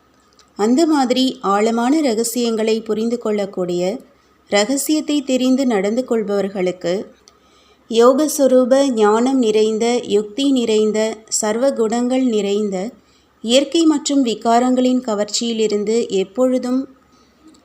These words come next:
விலகி இருக்கக்கூடிய, தந்தையுடன் ஸ்தாபனையின் காரியத்தில் அதிவேகத்தில்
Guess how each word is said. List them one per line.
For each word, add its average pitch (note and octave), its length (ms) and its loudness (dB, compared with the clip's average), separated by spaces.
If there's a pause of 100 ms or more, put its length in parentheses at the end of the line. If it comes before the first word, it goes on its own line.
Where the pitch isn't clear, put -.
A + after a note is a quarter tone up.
(440)
விலகி C#4 500 4
இருக்கக்கூடிய, A3+ 920 0
தந்தையுடன் C4+ 720 2
ஸ்தாபனையின் A#3+ 760 -2
காரியத்தில் G#3 760 -2
அதிவேகத்தில் A#3 840 -2